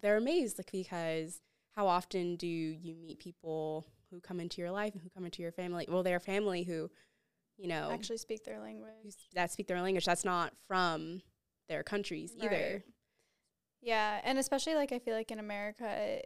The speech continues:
Speaker 2: you know, it's like, mm, there's this freaking horrible culture of, like, well, just, I feel like Americans in general are kind of entitled. Like, everywhere they go, they expect everyone to speak English because it
Speaker 1: Mm-hmm.
Speaker 2: is a large, like, widely spoken language. But, like,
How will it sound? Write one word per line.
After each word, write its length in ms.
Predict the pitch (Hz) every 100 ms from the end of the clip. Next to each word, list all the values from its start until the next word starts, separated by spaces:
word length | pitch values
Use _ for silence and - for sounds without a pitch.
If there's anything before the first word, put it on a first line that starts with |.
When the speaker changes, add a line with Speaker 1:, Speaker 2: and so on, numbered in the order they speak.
| -
Speaker 2:
you 140 | - 226
know, 220 | 196 196
it's 360 | 180 - - -
like, 120 | - -
mm, 100 | 220 220 214 _
there's 180 | 233 214
this 200 | 190 190 - - 214 - -
freaking 320 | 214 202 196
horrible 380 | 214 208 208 202
culture 460 | - - 208 220 208
of, 180 | 202
like, 380 | 208 208 208 - - _ _ _ _ _
well, 220 | 269 339 240
just, 260 | 349 - -
I 80 | 302
feel 160 | 339
like 220 | 359 339 -
Americans 520 | 247 247 247 240 233
in 120 | 226
general 340 | 208 214 226 214
are 120 | 214
kind 180 | 233 220
of 60 |
entitled. 560 | 220 226 208 208 214 202
Like, 280 | 202 202 -
everywhere 340 | 220 226 226
they 120 | 220 214
go, 160 | 208
they 120 | 208
expect 280 | 208 - 220
everyone 260 | 214 202 208
to 40 |
speak 220 | 202 214 -
English 360 | 214 208 214
because 260 | - 208 208
it 100 | 208
Speaker 1:
Mm-hmm. 120 | 196
Speaker 2:
is 80 | 202
a 60 | 208
large, 600 | 202 196 196 208 196 - - -
like, 220 | 214 208
widely 360 | 220 208 208 214
spoken 440 | - 202 208 202
language. 500 | 196 208 208 214 202 - - _ _ -
But, 140 | 254
like, 440 | 240 233 226 -